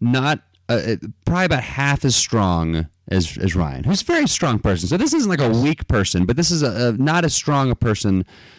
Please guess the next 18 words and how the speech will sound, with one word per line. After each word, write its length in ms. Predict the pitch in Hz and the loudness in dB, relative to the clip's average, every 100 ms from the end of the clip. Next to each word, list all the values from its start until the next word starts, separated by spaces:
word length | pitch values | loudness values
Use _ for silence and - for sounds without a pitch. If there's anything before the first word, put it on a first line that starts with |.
| - - | -20 -6
as 160 | 104 101 | -2 2
I 120 | 98 | 2
was 240 | 92 - - 120 | 2 -2 -8 -4
counting 320 | 123 98 82 | 2 2 2
on. 260 | 69 57 - - - - | -2 -12 -16 -20 -20 -10
So 280 | - 175 160 | -4 0 0
I 120 | 120 | 0
started 260 | 139 156 165 | 0 0 0
warming 300 | 147 147 123 | 2 2 2
up, 160 | 104 - | 0 0
and 100 | 131 | 0
I 60 | |
was 120 | 117 | 2
using, 300 | 135 175 151 - | 2 2 0 -2
uh, 100 | 120 - | -6 -4
several 400 | - 196 196 175 | -2 0 0 0
mistakes 400 | - 98 78 - | 0 -4 -6 -6
here. 240 | 71 | -8